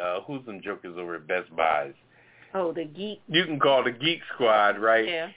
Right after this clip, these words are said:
Speaker 1: And they can go ahead and zap everything and shit, but you'll lose your pictures and your documents and all your good
Speaker 2: Yeah,
Speaker 1: shit.
Speaker 2: they just reset your
Speaker 1: And
Speaker 2: whole
Speaker 1: re-,
Speaker 2: machine.
Speaker 1: reset your whole thing and say, "Well, we, nothing we can do. You got a blue,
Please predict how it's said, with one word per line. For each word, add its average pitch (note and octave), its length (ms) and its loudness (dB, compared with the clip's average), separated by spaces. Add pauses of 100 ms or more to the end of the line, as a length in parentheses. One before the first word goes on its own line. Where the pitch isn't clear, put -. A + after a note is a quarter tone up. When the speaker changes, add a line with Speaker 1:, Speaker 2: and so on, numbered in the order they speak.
Speaker 1:
And B2+ 100 0
they F#3+ 120 4
can F3+ 100 -8
go D3+ 100 0
ahead C3+ 200 4
and A2+ 120 -8
zap C#3 300 4
everything C3 520 0
and A2 120 -4 (100)
shit, A#2+ 220 0
but A2+ 160 -10
you'll A#2+ 160 -4
lose A#2+ 200 -6
your A2+ 100 -10
pictures A2+ 540 -6
and G2+ 220 -12
your G2+ 120 -8
documents G#2 760 0
and G2 120 -12
all G#2 160 -4
your G#2 180 -6
good - 160 -4
Speaker 2:
Yeah, E3+ 180 -2
Speaker 1:
shit. F#3 180 -4
Speaker 2:
they F#3+ 80 -6
just F#3+ 100 -12
reset G#3 560 -2
your G3+ 120 0
Speaker 1:
And B2 80 2
Speaker 2:
whole G3+ 80 4
Speaker 1:
re-, D#3 220 4
Speaker 2:
machine. - 100 -6
Speaker 1:
reset D3+ 440 2
your C3+ 120 4
whole C3+ 260 4
thing C3+ 320 2
and B2+ 140 -6
say, B2+ 80 2
"Well, A2+ 320 4
we, A2+ 180 2
nothing A#2 280 -2
we B2 100 -4
can A#2 120 -4
do. A2+ 100 -8
You G#2 160 -4
got G2 120 2
a F#2 40 -2
blue, A2+ 280 -6